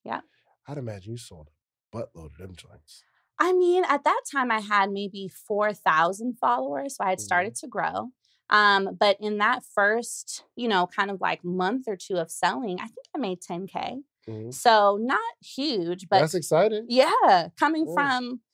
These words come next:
Speaker 1: not making any money, I was
Speaker 2: Mm-hmm.
Speaker 1: like, "Wow, this is really possible." So when I started to see that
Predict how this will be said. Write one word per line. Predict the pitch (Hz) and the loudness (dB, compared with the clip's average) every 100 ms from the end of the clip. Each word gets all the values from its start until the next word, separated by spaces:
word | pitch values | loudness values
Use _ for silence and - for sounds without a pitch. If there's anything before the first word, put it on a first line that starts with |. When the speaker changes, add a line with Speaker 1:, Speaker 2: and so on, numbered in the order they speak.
| _ _ | _ _
Speaker 1:
not | - 208 269 | 2 4 4
making | 254 277 262 | 2 2 2
any | 269 214 | 2 2
money, | 247 415 226 202 | 2 2 0 0
I | 247 | 0
was | 359 269 | -2 -2
Speaker 2:
Mm-hmm. | 233 | 0
Speaker 1:
like, | 190 170 | -2 -2
"Wow, | 214 247 208 | -2 0 0
this | 226 233 | -2 -6
is | 185 | -8
really | 185 175 | -6 -6
possible." | 196 226 311 - 202 - 196 - _ _ | -6 -10 -10 -10 -8 -8 -8 -14 _ _
So | - 233 | 0 2
when | 208 208 | 4 2
I | 226 | 0
started | - 220 226 | 2 2 2
to | 226 202 | -2 -6
see | - 220 226 175 165 | -8 -8 -6 -6 -6
that | 165 165 - | -4 -4 -4